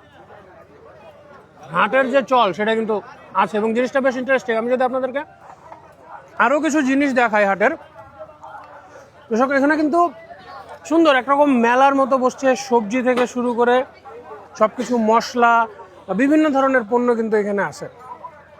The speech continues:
আহ, এমনকি আমরা ছোটোবেলায় যখন দেখছি যে কুমার যারা আছেন, তাদেরকেও আমরা দেখছি এবং তাদেরও কাজকর্ম এখানে আমরা তাদেরকে করতে দেখছি। এক সাইডে ভাজা পোড়া বিক্রি হচ্ছে, আহ, টোস্ট বিক্রি হচ্ছে, এরকম বি-, জিনিসগুলো কিন্তু বিক্রি হচ্ছে। ও আচ্ছা,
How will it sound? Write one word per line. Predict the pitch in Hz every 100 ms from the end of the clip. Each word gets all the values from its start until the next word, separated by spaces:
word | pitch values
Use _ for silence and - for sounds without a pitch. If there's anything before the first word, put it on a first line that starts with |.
| - - - -
আহ, | 180 180 175
এমনকি | 202 233 247 254
আমরা | 226 240
ছোটোবেলায় | 240 240 247 247
যখন | 233 247
দেখছি | 226 214 233
যে | 233
কুমার | - 254 262 254 220
যারা | 233 233
আছেন, | 220 247 226 220 - - - -
তাদেরকেও | 226 233 247 254
আমরা | 240 226
দেখছি | 190 180 - 254 294 - - - - - 185
এবং | 190 196
তাদেরও | 208 220 233 240 240 247
কাজকর্ম | 240 220 233 214
এখানে | 208 208
আমরা | 202 196
তাদেরকে | 196 185 175 175
করতে | 185 196
দেখছি। | 190 180 214 202
এক | 175
সাইডে | - 196 185
ভাজা | 185 175 175
পোড়া | 180 196
বিক্রি | 180 170 180
হচ্ছে, | 185 - 180 180 180 - - -
আহ, | - 165 160 160 180 170 -
টোস্ট | 208 208 202
বিক্রি | 190 196 190
হচ্ছে, | 190 - 196
এরকম | 208 208 226
বি-, | 220
জিনিসগুলো | 190 208 185 202 190
কিন্তু | 190
বিক্রি | 180 170
হচ্ছে। | 170 233
ও | 233
আচ্ছা, | 220 208 208